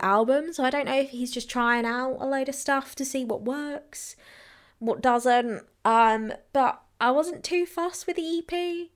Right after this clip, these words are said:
I didn't hate it, didn't love it, but yeah, I really liked the lo-fi aspect of it. Um, but the actual lyrics, the content, kinda didn't sit right with me.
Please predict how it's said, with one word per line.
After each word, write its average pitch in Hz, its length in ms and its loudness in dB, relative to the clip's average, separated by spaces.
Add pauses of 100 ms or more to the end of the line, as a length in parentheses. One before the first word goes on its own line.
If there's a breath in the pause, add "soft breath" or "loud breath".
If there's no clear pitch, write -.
(120)
I 269 80 -2
didn't 285 220 -4
hate 311 280 -6
it, 294 400 0 (140)
didn't 285 260 -4
love 285 220 2
it, 277 420 2
but 240 400 4 (800)
yeah, 285 240 0
I 202 60 4
really 262 220 2
liked 254 240 2
the 220 80 4
lo-fi 277 680 0
aspect - 600 -6
of 262 100 -2
it. 262 320 0 (460 loud breath)
Um, 202 400 6 (140)
but 196 300 6
the 202 120 2
actual 196 640 0 (360)
lyrics, 208 720 4
the 208 140 0
content, 190 880 -6 (600 loud breath)
kinda 180 360 2
didn't 170 540 -2
sit - 300 0
right 165 280 0
with 185 200 -2
me. 165 440 -4